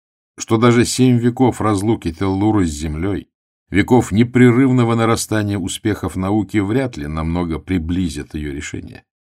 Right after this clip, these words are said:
Но как бесконечно много смогут сделать соединённые усилия обеих планет? Если же к ним присоединятся и другие мыслящие собратья, вторное человечество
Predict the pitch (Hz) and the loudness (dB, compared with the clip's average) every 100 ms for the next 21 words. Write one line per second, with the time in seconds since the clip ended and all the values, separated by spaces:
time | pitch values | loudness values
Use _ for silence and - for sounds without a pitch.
0 | _ _ _ - 92 - 104 78 85 - | _ _ _ -6 -4 0 0 0 -4 -2
1 | 92 98 87 - 90 98 98 87 - 101 | 0 0 -2 -4 -2 0 0 -2 -2 -2
2 | 92 76 76 101 98 78 - 104 98 87 | -2 -4 -4 -2 -2 -2 -2 0 0 -2
3 | 92 107 104 98 90 82 - 135 101 85 | -2 0 0 0 0 -2 -4 -2 0 0
4 | 82 80 95 - - 101 110 - _ _ | -2 -4 -6 -6 -10 -10 -12 -16 _ _
5 | _ _ _ _ _ - 107 - 101 98 | _ _ _ _ _ 0 0 2 2 2
6 | 104 113 92 101 95 - 101 92 101 104 | 2 2 2 0 0 0 0 0 0 -2
7 | - 101 85 92 104 120 92 98 - 87 | -2 -2 -2 -2 0 2 2 0 -2 -6
8 | - - 78 - 78 95 110 92 76 64 | -6 -6 -8 -6 -4 -2 -2 -2 -4 -8
9 | _ _ _ _ _ - 143 131 123 117 | _ _ _ _ _ 0 2 6 4 2
10 | 104 101 92 82 - 90 85 | 0 2 0 -4 -8 -4 -4